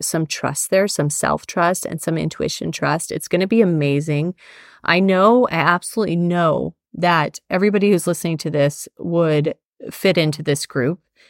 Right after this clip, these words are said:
and would learn something from this course that we're doing. But in the We Are Magnetic membership, every month we have something else that we focus on.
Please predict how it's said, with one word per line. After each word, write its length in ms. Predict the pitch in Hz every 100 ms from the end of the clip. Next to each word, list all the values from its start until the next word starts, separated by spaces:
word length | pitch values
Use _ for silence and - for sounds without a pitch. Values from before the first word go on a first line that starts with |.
| _
and 200 | 165 170
would 140 | 165 160 160
learn 240 | 170 160
something 440 | 160 156 156 143 147
from 420 | - 147 156 165
this 180 | 160 -
course 280 | - 156 -
that 160 | -
we're 100 | -
doing. 380 | 170 - - 185 - - - _ -
But 200 | 175 -
in 120 | 185
the 80 | 185
We 180 | 226
Are 80 | 220
Magnetic 540 | 196 165 170 165 170 170
membership, 720 | 175 240 240 226 226 202 - -
every 380 | 185 190 220
month 440 | 185 170 170 208 -
we 160 | 175 170
have 220 | 160 160
something 340 | - 156 170
else 180 | 156 160
that 80 | -
we 80 | 143
focus 420 | - 139 220 -
on. 340 | 220 208 240